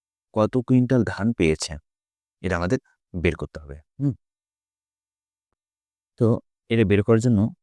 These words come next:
আমাদের যে কাজটা করতে হবে সেটা হচ্ছে যে এই সবগুলো ধানের পরিমাণ আমাদের যোগ করতে হবে। তো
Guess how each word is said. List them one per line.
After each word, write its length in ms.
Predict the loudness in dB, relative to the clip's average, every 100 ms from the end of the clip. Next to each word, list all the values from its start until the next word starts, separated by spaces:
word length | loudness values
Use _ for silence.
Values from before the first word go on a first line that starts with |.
| _ _ _ _ _ _ _ _ _ _ -4
আমাদের 260 | 0 0 0
যে 120 | -2
কাজটা 280 | -4 -6 -6
করতে 160 | -6 -6
হবে 140 | -6
সেটা 160 | -4 -4
হচ্ছে 160 | -4
যে 140 | -2 -2 -4 -14 _ _ _ _ _ _ -2
এই 120 | -2
সবগুলো 440 | 2 0 2 2 0
ধানের 280 | 0 -2
পরিমাণ 260 | 0 0 0
আমাদের 260 | -4 -8 -8
যোগ 160 | -8 -6
করতে 240 | -8 -10
হবে। 200 | -12 -14 _ _ _ _ _ _ _ _
তো 80 | -14